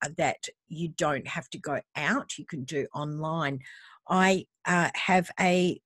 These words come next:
multi-level marketing business alongside Connect Her,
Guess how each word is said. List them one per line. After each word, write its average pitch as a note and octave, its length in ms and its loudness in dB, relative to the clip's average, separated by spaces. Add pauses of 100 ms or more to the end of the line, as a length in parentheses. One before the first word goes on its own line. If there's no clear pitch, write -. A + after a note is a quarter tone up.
multi-level F3+ 580 0
marketing G3 460 2
business G#3 380 0
alongside G3+ 640 0
Connect G#3 380 -4
Her, C4+ 280 -2